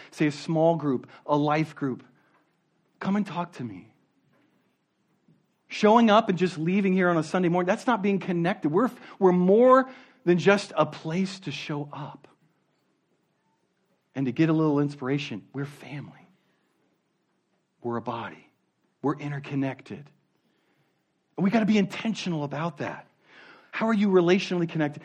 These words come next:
How are you connecting, connected through caring for others? It's not just about you. You're needed.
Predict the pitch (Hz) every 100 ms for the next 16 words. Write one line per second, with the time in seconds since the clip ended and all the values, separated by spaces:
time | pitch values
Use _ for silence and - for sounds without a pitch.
0 | - - 269 262 220 240 233 214 220 220
1 | 220 214 202 - _ _ - 202 220 220
2 | 220 220 202 226 226 208 208 240 208 151
3 | - - - 214 208 262 247 247 226 240
4 | 233 294 269 - - - 151 240 269 254
5 | 339 202 -